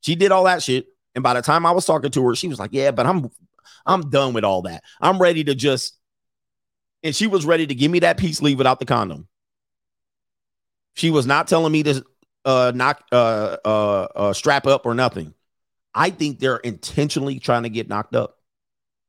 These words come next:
They intentionally trying to do it, because that's the danger with them. They're ready to settle. They're ready to slow down.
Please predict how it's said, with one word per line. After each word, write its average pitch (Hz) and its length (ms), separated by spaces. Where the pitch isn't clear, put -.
They 156 200
intentionally 135 520
trying 101 220
to 92 60
do 82 200
it, - 60
because 123 400
that's 117 260
the 120 120
danger 127 360
with 82 220
them. 67 160
They're 123 160
ready 127 260
to 185 80
settle. 139 380
They're 110 120
ready 113 220
to 143 80
slow 139 240
down. 120 320